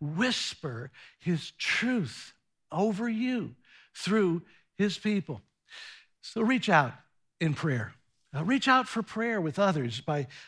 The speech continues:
uh, you see there's a, a, an online note here that, uh, you can call us or email us, uh, if you're here in the building. Uh, go to the prayer room right from this room, and, uh, you can receive prayer for you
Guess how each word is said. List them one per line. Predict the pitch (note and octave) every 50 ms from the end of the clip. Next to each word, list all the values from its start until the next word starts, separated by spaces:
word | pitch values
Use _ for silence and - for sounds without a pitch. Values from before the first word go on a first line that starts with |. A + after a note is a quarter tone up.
| - -
uh, | - C#3+ C#3 C3+ C3 - _ _ _ - - _ _ -
you | E3+ C#3+
see | - G3 F#3
there's | F3 F3+ E3+ C#3+ E3
a, | E3+ D#3 D3+ D#3 D#3 - D3 D3+ D3 -
a, | -
an | D#3 D#3
online | D#3 F3 G3 G3+ G3+ G3 G3 F#3+ F#3 F3+ E3+
note | F3 F#3+ G3+ G3 F#3+
here | - F3+ E3 D3+ D3 C3+
that, | D3 D#3+ D#3 - - - - _ -
uh, | E3
you | E3 E3+ F3 F3
can | - G#3+ G#3
call | - - A3 A3 A#3 A#3 G#3
us | F3 B2 A#2 - - - - - -
or | D#3+ F3 F#3 F#3+
email | G#3 G#3+ A#3+ A#3 A3+ G3+ E3+ C#3 C3
us, | A#2+ A2+ G#2 - - - - - _ _ -
uh, | D#3 D3 C3+ B2+ B2 B2 -
if | E3+ -
you're | G3 F#3+
here | E3 - F#3 F#3+ G3
in | G3 F#3+
the | F#3+ E3
building. | D3+ G3+ A3 A3 G3 F3 D3+ A#2+ - - - - - - - -
Uh, | E3 E3 E3 - _ _ _ _ _ _ _ - D#3 C3+ A#2
go | - A3 A#3+ B3+ C4+
to | - - A3+
the | G#3+ G#3+
prayer | - - - F#3+ F3 D#3+ D3+
room | C3+ B2+ A2 G#2 - _ _ -
right | D#3 G3+ A#3+ B3+ A3
from | - - G3+ G3+ G#3 F#3 D#3+ - - - -
this | - D3 C#3+ F#3+ G3 E3 - D#3+
room, | D#3 C#3+ C3 A2 F#2+ - _ - - - - _ _ -
and, | F3 F3 E3+ E3 D#3
uh, | D#3 D3
you | C#3+ C#3+ D#3 F3+ G3
can | - G3+ G3
receive | F#3+ F#3+ E3 - - G#3 G3+ E3 -
prayer | - G#3 A3+ A#3 A3 F3+ C#3+
for | - - E3
you | C3+ C3 D#3 F3 G3+ G#3+ A#3 A3